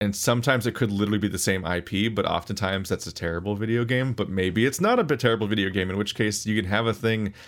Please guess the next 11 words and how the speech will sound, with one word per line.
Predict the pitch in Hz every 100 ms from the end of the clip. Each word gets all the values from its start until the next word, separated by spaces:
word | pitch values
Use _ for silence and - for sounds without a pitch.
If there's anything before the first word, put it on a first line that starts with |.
| -
that | 101
has | 101 90
iconography | 107 - 101 104 98 - 104 101 90 - - -
that | 90
they're | 104
interested | 104 - 90 104
into, | 98 92 - 95 90 87 - _ _ -
and | 101 95
then, | 98 92 87 -
like, | 101 87
that, | 98 95